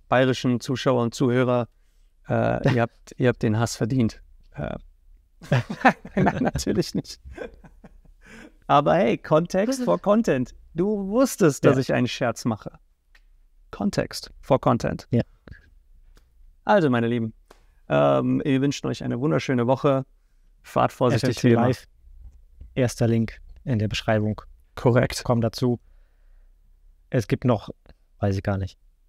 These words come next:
Speaker 1: Nicht
Speaker 2: zwei
Speaker 1: mehr
Speaker 2: Plätze
Speaker 1: viele, nicht
Speaker 2: oder
Speaker 1: mehr viele
Speaker 2: so.
Speaker 1: Tickets. Wir haben, wir nehmen diese Folge ja,
Speaker 2: Ja.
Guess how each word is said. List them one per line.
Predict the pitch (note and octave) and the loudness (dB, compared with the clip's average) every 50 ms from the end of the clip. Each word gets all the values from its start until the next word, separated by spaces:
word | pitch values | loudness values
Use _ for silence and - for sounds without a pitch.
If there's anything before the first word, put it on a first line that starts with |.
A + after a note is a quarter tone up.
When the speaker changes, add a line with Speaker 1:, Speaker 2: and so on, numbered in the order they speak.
| _ _ _ _ _ _ - | _ _ _ _ _ _ -8
Speaker 1:
Nicht | G#3+ - F3+ E3 C#3 | -8 -6 -4 -2 2
Speaker 2:
zwei | C#3+ | 4
Speaker 1:
mehr | D3+ - - | 4 4 4
Speaker 2:
Plätze | - E3 C#3 - | 4 4 2 4
Speaker 1:
viele, | - E3+ D#3 - A2 | 4 4 4 4 2
nicht | - - G#2+ | 2 2 4
Speaker 2:
oder | G#2 | 4
Speaker 1:
mehr | G#2 G2+ | 4 4
viele | G2+ G2+ G#2 | 4 4 2
Speaker 2:
so. | |
Speaker 1:
Tickets. | - C#3 A#2+ - A#2 - - | 2 0 -2 -2 -4 -2 0
Wir | B2+ B2+ | 2 2
haben, | C#3 D3 C#3 | 2 2 0
wir | B2+ B2+ B2 | 0 0 2
nehmen | C3 C3+ C#3+ C#3+ C3+ | 2 2 2 2 2
diese | C3+ B2+ B2+ B2 | 0 0 -2 -4
Folge | - - C3 B2+ B2+ C3 C3 | -4 -2 -2 -2 0 0 -2
ja, | B2 A#2+ A#2+ A#2+ A#2+ A#2+ A#2 - | -2 -2 -2 -4 -4 -6 -4 -4
Speaker 2:
Ja. | A2 G#2 | -2 -2